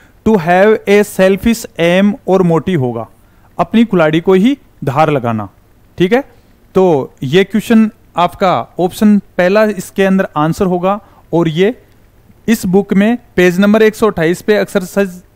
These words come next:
नंबर चार के अंदर क्वेश्चन नंबर ग्यारह है। क्लियर है दोस्तों? नेक्स्ट क्वेश्चन देखो, bite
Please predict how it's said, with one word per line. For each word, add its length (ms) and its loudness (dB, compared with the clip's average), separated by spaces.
नंबर 340 2
चार 420 -2
के 160 -2
अंदर 240 0
क्वेश्चन 360 -2
नंबर 280 2
ग्यारह 240 -2
है। 120 -14
क्लियर 180 4
है 60 2
दोस्तों? 300 0
नेक्स्ट 300 0
क्वेश्चन 240 0
देखो, 240 0
bite 500 2